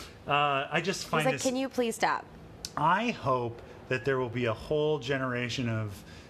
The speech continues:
Speaker 1: Big Brother fans that will go and buy
Speaker 2: And seek
Speaker 1: Hamlet
Speaker 2: out Hamlet.
Speaker 1: because they wanna know how it ends. You know, they're just gonna, they're just gonna hear the bits and
Speaker 2: Yeah.
Speaker 1: pieces from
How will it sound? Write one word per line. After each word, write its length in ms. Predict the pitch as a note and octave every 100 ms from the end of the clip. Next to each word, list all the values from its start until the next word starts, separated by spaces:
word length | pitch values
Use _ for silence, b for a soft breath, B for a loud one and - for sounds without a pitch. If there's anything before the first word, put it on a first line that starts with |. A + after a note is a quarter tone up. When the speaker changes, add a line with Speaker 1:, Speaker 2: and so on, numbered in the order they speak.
| B -
Speaker 1:
Big 200 | C#3 B2+
Brother 320 | C3+ B2 B2
fans 340 | A2 B2 A#2+
that 60 | C3
will 140 | B2
go 540 | A2 D3 E3 F#3 F#3 E3+
and 240 | C#3+ B2 A2+
buy 580 | C#3 D3 D#3 D#3 D3+ D#3+
Speaker 2:
And 120 | F#3 F#3
seek 300 | D#3+ A#3+ E3
Speaker 1:
Hamlet 40 |
Speaker 2:
out 240 | G#3 F#3+
Hamlet. 480 | F3+ F#3+ F#3 D#3 D3+ -
Speaker 1:
because 520 | D#3+ - E3+ F3 D3+
they 120 | E3
wanna 220 | E3 E3+ E3
know 220 | E3 E3
how 200 | D#3+ D#3
it 80 | D#3
ends. 340 | E3 A#2+ A2
You 60 | B2+
know, 140 | B2+
they're 140 | C3 C3
just 380 | B2+ C#3 D3 -
gonna, 120 | D#3+
they're 180 | E3 D#3+
just 240 | E3+ E3+
gonna 120 | F#3+
hear 260 | C#3+ E3+ E3
the 120 | C#3+
bits 240 | A#2+ D3
and 80 | D#3+
Speaker 2:
Yeah. 80 | D#3+
Speaker 1:
pieces 560 | D3+ C3 C3+ B2+ B2+ -
from 460 | - B2+ A#2+ A2+